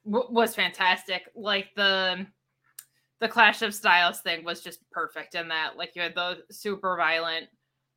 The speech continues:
uh, Blackpool Combat Club with, with Top Flight, like, just really, really good chemistry. And when you're that violent and that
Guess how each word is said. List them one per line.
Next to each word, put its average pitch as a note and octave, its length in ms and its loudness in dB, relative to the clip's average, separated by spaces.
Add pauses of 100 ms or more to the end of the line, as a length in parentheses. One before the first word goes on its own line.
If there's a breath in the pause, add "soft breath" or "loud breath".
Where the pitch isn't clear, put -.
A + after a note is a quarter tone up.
uh, E3+ 180 -4
Blackpool F3+ 360 0
Combat F3+ 460 -4
Club E3+ 280 -2
with, E3+ 180 -10 (240)
with G3+ 240 -6
Top F3 300 4
Flight, E3+ 360 0
like, G#3 200 -4
just A#3+ 220 2
really, A3 440 4
really G#3 260 2
good G3 240 -2
chemistry. F#3 840 -2 (400)
And A#3 180 6
when A#3+ 160 2
you're A#3+ 280 6
that A#3+ 280 6
violent A3+ 500 4
and G3+ 160 -2
that G3 220 4